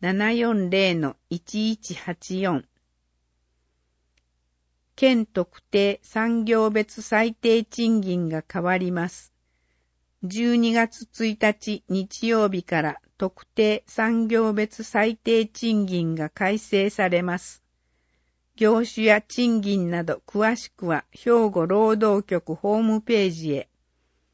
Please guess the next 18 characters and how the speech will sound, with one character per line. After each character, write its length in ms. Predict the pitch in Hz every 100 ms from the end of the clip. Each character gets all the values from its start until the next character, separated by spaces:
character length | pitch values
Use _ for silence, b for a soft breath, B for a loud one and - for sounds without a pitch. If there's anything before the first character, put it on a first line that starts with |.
| _ _ _ -
二 140 | 190
次 160 | 196 226
元 260 | 226 226 220
コ 220 | - 214
ー 60 | 196
ド 120 | 170
か 140 | 160
ら 220 | 151 147 -
ア 140 | 208
ク 100 | -
セ 200 | - 156
ス 200 | - -
か。 260 | - 160 - _ _ _ _ _ _ _ _ _ _ _
問 280 | - 233 226
い 80 | 226
合 60 |
わ 160 | 226 220
せ、 320 | - 208 208